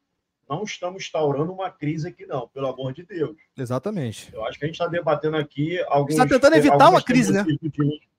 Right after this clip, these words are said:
Speaker 1: É,
Speaker 2: Você tá tentando
Speaker 1: evitar,
Speaker 2: evitar.
Speaker 1: é, é, é, é verdade. É, é, a gente tá aqui pontuando alguns, algumas teimosias do Diniz, que já é recorrente, realmente, tem algumas coisas que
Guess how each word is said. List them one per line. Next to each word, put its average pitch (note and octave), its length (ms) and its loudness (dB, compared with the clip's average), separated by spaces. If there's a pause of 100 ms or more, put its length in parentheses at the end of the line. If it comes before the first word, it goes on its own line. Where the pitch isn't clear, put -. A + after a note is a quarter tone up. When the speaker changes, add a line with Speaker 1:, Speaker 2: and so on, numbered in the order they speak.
(680)
Speaker 1:
É, B2+ 100 -6
Speaker 2:
Você - 0 -
tá C#3 60 -6
tentando G#3 240 -2
Speaker 1:
evitar, C#3+ 440 8 (100)
Speaker 2:
evitar. D3+ 180 -4 (360)
Speaker 1:
é, D3+ 80 2
é, C#3+ 120 2
é, - 240 -2
é C3 140 0
verdade. C#3+ 420 0 (500)
É, A#2+ 160 -4
é, A#2+ 340 -4
a - 20 -12
gente B2+ 180 -16
tá D#3+ 80 0
aqui F3 300 -4 (120)
pontuando F3+ 500 0
alguns, D#3+ 580 -6
algumas C#3 420 -6
teimosias F3+ 560 -2
do E3 100 -2
Diniz, D3+ 380 -4
que - 100 -16
já C#3 160 -4
é D3 320 0 (380)
recorrente, C#3+ 680 -4
realmente, D#3+ 480 -2
tem C#3+ 80 -4
algumas C#3+ 320 -6
coisas D3+ 340 -8
que C#3+ 240 -8